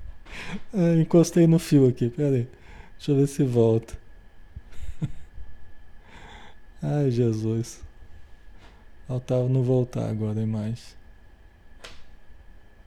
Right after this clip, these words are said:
Deixa eu ver aqui, ó. Você vê? Me emocionei muito aqui, saiu a imagem aqui, ó. <laughs> Ai, ai.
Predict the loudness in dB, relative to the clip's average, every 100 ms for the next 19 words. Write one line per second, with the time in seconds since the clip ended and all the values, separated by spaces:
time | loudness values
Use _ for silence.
0 | -20 -20 -20 -20 -20 -20 -20 -20 -20 -20
1 | -20 -20 -20 -20 -18 -6 -4 -2 -4 -6
2 | -10 -8 -10 -14 -20 -20 -20 -8 -4 -2
3 | 0 -2 -4 -12 -20 -20 -20 -20 -20 -20
4 | -20 -20 -20 -20 -20 -8 -4 0 0 -2
5 | -2 -2 2 2 2 0 -2 -6 -6 -6
6 | -6 -4 -2 0 0 0 -2 -4 -6 -8
7 | -10 -16 -16 -20 -20 -20 -20 -20 -20 -20
8 | -20 -20 -20 -20 -20 -20 -20 -20 -6 0
9 | 0 0 -6 -12 -8 -8 -8 -16 -16 -20
10 | -16 -16 -16 -18 -20 -20 -20 -20 -20 -18
11 | -18 -18 -20 -20 -20 -20 -12 -2 0 2
12 | 0 0 0 0 0 -2